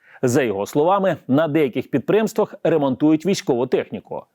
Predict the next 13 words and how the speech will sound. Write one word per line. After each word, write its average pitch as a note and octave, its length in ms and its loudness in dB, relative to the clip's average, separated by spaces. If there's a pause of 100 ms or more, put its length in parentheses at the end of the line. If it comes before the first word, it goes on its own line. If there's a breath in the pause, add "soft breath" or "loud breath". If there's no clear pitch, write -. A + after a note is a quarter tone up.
(300 loud breath)
а A#2 260 0
на B2+ 160 2
асфальтобетонному A#2+ 960 -2
заводі G3 420 0 (220 soft breath)
окупанти G#3 480 -2
організували E3+ 600 2
виробництво C3+ 600 0
дотів. D#3 360 0 (640 soft breath)
Туди A3+ 380 2
щодня E3+ 520 0
йдуть C#3 300 0
колони A#2+ 340 0
фур D3+ 300 0